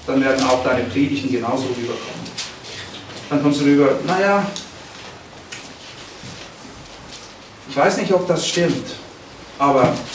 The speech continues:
vielleicht wäre das ja eine Möglichkeit. Das hat nichts mit Predigen zu tun.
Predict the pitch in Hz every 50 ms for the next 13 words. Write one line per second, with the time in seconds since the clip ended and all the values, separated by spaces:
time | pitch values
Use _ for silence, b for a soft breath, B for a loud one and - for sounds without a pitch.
0 | - - - 151 135 135 - 180 175 170 160 160 156 156 151 151 156 147 143 139
1 | 139 139 139 139 139 120 117 - - - - 104 104 - - - - - - -
2 | - - - - - - - - - 165 160 147 127 127 143 160 - - 143 127
3 | 131 - 143 143 - - 120 - - - - - 90